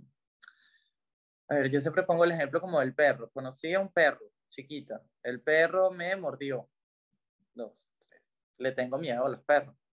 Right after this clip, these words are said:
Esa es mi primera experiencia. Y entonces, bueno, luego vi otro perro, el perro era medio bravo y, y vuelvo a generar este,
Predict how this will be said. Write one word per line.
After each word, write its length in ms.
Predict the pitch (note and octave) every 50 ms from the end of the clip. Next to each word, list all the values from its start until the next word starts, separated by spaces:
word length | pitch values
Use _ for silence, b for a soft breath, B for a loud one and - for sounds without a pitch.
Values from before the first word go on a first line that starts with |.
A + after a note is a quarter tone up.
| _ _ _ -
Esa 240 | C3 C3 C3 C#3+ C#3+
es 40 |
mi 100 | E3+ F3+
primera 340 | D#3+ - C3+ B2+ B2+ B2 B2+
experiencia. 680 | C#3 - - B2+ B2 C3+ C3+ B2+ A#2+ A2+ - - A2+ A#2
Y 100 | A#2 A#2+
entonces, 600 | A#2+ A#2+ - - A#2+ A#2 A2+ - - C3 C#3 C3+
bueno, 280 | C3+ D3 C#3+ C#3 A#2+ A#2+
luego 360 | B2 C3 C3 B2+ C3 D3+ D3
vi 120 | D3+ E3 E3
otro 280 | E3 E3 F3 F#3 F#3
perro, 460 | - A3 G#3+ G3+ F#3 F3+ G#3 G#3+ - -
el 180 | D#3+ D#3+ D#3 D3
perro 320 | - D#3 D3+ D3 D3 D#3 D#3
era 180 | D#3 D#3+ D#3+ D#3+ E3
medio 200 | E3 E3+ F3 F#3
bravo 520 | G3+ G#3 G3+ F#3+ F#3 F#3+ F#3+ F#3 - _ _ _ _ _ _ _ -
y, 280 | - D3 D3+ C#3+ C#3 -
y 120 | C#3+ D3+ C#3
vuelvo 500 | C3+ C#3+ D3+ D3 C#3 C#3 C3+ D3+ D#3 -
a 100 | F3 E3
generar 420 | D#3+ D#3+ D3+ C#3+ C#3 D3 D3+ C#3 C#3
este, 320 | C3+ - D3+ C#3+ D3 -